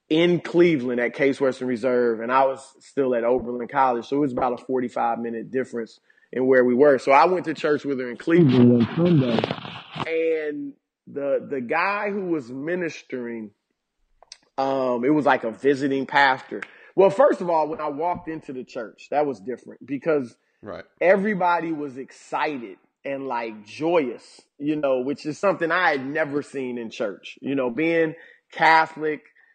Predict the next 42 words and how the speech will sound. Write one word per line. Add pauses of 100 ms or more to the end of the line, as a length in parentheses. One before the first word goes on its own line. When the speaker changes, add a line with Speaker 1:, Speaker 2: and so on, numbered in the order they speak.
(240)
Speaker 1:
um,
you
know,
Catholic
masses
were
just
very
solemn
and, (140)
you
know, (160)
dull.
And
Speaker 2:
Yes. (280)
Speaker 1:
I
just
would,
uh, (440)
you
know,
count
the
minutes
until
they
were
over.
You
know,
I,
I,
lo-,
I
was
an
altar
boy
when
I
was
younger,